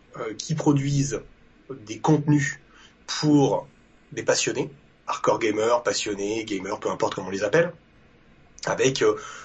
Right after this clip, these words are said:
Platinum Games aussi, euh, et quelques petits studios à gauche et à droite. À côté de ça, tu as des studios japonais qui se sont accoquinés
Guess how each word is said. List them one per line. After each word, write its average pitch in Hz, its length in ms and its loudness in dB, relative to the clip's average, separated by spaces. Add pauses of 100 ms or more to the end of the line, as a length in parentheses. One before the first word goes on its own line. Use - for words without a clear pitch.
(140)
Platinum 113 460 0
Games 139 200 4 (100)
aussi, - 280 -6 (380)
euh, 101 580 -2
et 139 120 -4
quelques 156 460 0
petits 143 340 -4
studios 139 640 4
à 123 100 -6
gauche 117 260 -6
et - 20 2
à 123 60 4
droite. 175 360 0 (160)
À 151 80 2
côté 180 260 -2
de 160 60 -8
ça, 180 260 2
tu 147 260 -4
as 135 260 2 (120)
des 127 80 -10
studios 165 340 -2
japonais 151 420 -2
qui 170 160 -12
se 226 180 -10
sont 254 280 -6
accoquinés 151 640 -2